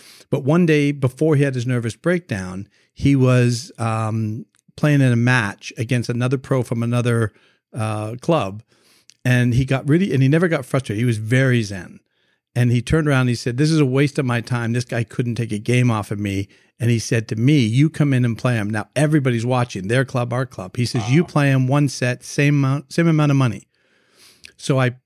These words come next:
Speaker 1: I was playing against this other pro, and I'm only fifteen, turning sixteen. I'm
Speaker 2: Yeah.
Speaker 1: beating him four games to three.
Speaker 2: Wow.
Speaker 1: And Vic calls me over to the fence, and he had never done this before.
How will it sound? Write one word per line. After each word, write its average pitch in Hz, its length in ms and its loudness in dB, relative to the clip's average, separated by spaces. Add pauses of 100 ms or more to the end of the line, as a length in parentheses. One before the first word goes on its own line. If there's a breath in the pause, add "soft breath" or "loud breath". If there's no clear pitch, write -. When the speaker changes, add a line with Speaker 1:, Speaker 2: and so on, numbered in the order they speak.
(100)
Speaker 1:
I 117 80 -2
was 113 140 -2
playing 196 400 2
against 123 380 -4
this - 280 -6
other 175 200 2
pro, 104 460 -2 (340 soft breath)
and 131 80 2
I'm 165 80 6
only 175 140 4
fifteen, 143 600 0
turning 120 260 -4
sixteen. 123 560 -2
I'm 113 140 -2
Speaker 2:
Yeah. 101 100 -6
Speaker 1:
beating 170 300 4
him 139 120 4
four 147 260 0
games 139 340 0
to 117 120 -10
three. 104 540 -4
Speaker 2:
Wow. 101 500 -10
Speaker 1:
And 123 180 2
Vic 151 240 0
calls 165 300 -2
me 151 160 2
over 139 160 0
to 131 120 -6
the 123 100 -2
fence, 139 320 0
and 120 80 -2
he 117 60 -2
had 107 120 -2
never 139 300 2
done 131 220 -2
this 117 140 -6
before. 95 500 -16